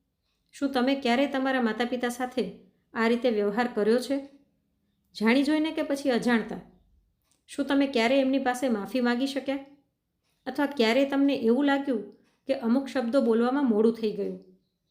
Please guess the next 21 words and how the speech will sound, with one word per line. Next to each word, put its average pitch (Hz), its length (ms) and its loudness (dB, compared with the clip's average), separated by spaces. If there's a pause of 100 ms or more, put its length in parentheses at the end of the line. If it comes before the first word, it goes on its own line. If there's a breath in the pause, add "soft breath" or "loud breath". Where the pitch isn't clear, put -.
(260)
જો 208 200 0
હા, 214 480 -2 (380 soft breath)
તો 269 80 2
આ 269 80 6
વાર્તાની 240 420 2
નીચે 262 240 2
કોમેન્ટ 233 440 0
જરૂરથી 214 400 2
કરજો. 175 380 -4 (680)
કદાચ 269 220 2 (100)
તમારી 240 300 2
વાર્તા 233 400 0 (420 soft breath)
કોઈ 294 100 -2
બીજાનું 262 400 2
જીવન 214 320 2
બદલી 202 240 -2
નાખે. 196 400 -8 (680)
જો 208 140 0
આ 233 60 4
સત્ય 233 340 -2
ઘટના 233 400 -2